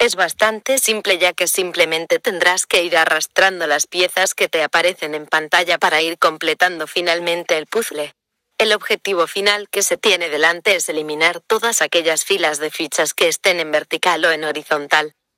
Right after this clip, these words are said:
El único problema que puede tener es que tiene una gran cantidad de anuncios que puede terminar haciendo de esta experiencia mucho más desafortunada.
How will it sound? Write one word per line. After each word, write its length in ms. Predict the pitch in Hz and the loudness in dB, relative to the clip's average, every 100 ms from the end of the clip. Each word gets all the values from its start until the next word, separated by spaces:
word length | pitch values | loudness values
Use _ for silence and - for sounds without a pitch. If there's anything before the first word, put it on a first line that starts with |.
| _ - | _ -2
El 180 | 220 233 | 0 0
único 340 | 262 277 240 | -4 0 0
problema 540 | 226 170 170 180 175 170 | 2 -2 2 2 2 2
que 120 | 175 | -2
puede 300 | - 190 160 | 2 2 2
tener 340 | - 170 175 | 0 0 0
es 140 | 185 - | 0 0
que 100 | 247 | -2
tiene 320 | - 220 180 | 0 0 0
una 200 | 175 165 | 0 0
gran 260 | 180 202 | 2 0
cantidad 480 | 180 175 156 160 185 | 2 0 0 2 2
de 140 | 170 160 | 2 -4
anuncios 500 | 160 156 - 151 - | -4 -8 -2 0 2
que 140 | 185 | -2
puede 320 | - 196 170 | 2 2 2
terminar 500 | - 160 160 160 175 | 0 -2 -2 0 2
haciendo 460 | 170 - 196 190 175 | 0 0 -2 0 0
de 100 | 160 | 0
esta 240 | - 170 | 0 0
experiencia 720 | 151 - 175 165 208 208 190 151 | -2 -4 -4 0 0 0 -2 -2
mucho 320 | 160 147 170 | -2 0 0
más 220 | 160 170 | 2 0
desafortunada. 1000 | 160 160 156 - 165 - 165 151 147 - | -2 -2 -2 0 -2 -2 -2 -2 -2 -10